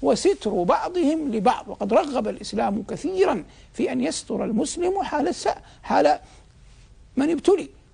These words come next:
وبعض من رجم من الصحابة قبل أن يرجم، قبل أن يأتي النبي عليه الصلاة والسلام ويعترف بالزنا، مر على أبي بكر، مر على عمر، كلاهما نصحه بأن يستر نفسه وأن لا يذهب إلى النبي صلى الله عليه وسلم، وهما لم يخبر النبي صلى الله عليه وسلم بالأمر،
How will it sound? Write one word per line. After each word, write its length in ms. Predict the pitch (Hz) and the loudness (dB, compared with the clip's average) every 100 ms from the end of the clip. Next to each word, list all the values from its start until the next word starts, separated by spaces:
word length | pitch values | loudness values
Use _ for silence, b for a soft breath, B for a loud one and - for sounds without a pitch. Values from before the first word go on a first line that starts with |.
| - | -6
وبعض 300 | 175 - 294 | 0 2 2
من 280 | 247 202 202 | -2 -2 -2
رجم 340 | 190 370 320 | 2 2 2
من 160 | 175 175 | -4 -8
الصحابة 520 | 180 - 202 254 240 | -8 -8 -2 0 0
قبل 300 | 202 370 381 | 2 2 2
أن 200 | 247 220 | -2 -2
يرجم، 380 | 160 202 170 285 | -4 -4 -2 -2
قبل 240 | 294 311 | -2 -2
أن 140 | 240 226 | -2 -4
يأتي 300 | - - 214 | -6 -6 -4
النبي 240 | 190 180 | -4 -4
عليه 140 | 180 190 | -4 -6
الصلاة 300 | - 202 - | -6 -10 -10
والسلام 440 | - - 208 226 | -12 -6 -2 -2
ويعترف 420 | 170 - - 220 151 | -2 -6 -2 -4 -4
بالزنا، 480 | 185 156 254 359 - B B B | -8 -2 0 0 -2 B B B
مر 280 | 254 392 349 | 4 4 4
على 300 | - 160 - | -2 -4 -8
أبي 160 | - 226 | -6 -2
بكر، 260 | 277 311 | 0 0
مر 260 | 294 226 233 | 0 -2 -4
على 220 | - 180 | -4 -6
عمر، 340 | 139 269 302 - | -2 0 0 0
كلاهما 640 | 285 339 403 269 311 330 269 | 0 2 2 2 0 -2 -4
نصحه 480 | 254 - 311 262 | -4 -2 0 0
بأن 260 | 247 214 208 | 0 -4 -4
يستر 360 | 247 - 269 262 | -4 -4 -2 0
نفسه 340 | 349 - - - B B | 0 -2 -10 -14 B B
وأن 160 | - 339 | 2 4
لا 160 | 370 370 | 4 2
يذهب 200 | 277 240 | 0 0
إلى 80 | |
النبي 260 | 240 233 - | -4 -4 -6
صلى 240 | - 220 | -6 -4
الله 320 | 214 226 190 - | -2 -2 -4 -4
عليه 160 | 185 | -2
وسلم، 400 | 190 233 214 - 208 | 0 2 2 0 2
وهما 480 | 320 233 262 349 - B B B B | 2 4 2 0 -4 B B B B
لم 120 | 311 453 392 | 0 2 2
يخبر 400 | - 233 220 202 | 0 0 0 -2
النبي 260 | 233 214 | -4 -6
صلى 120 | - | -4
الله 120 | - - | -4 -4
عليه 80 | |
وسلم 300 | - 277 254 | -2 0 0
بالأمر، 360 | 226 - 320 - | 0 0 0 -2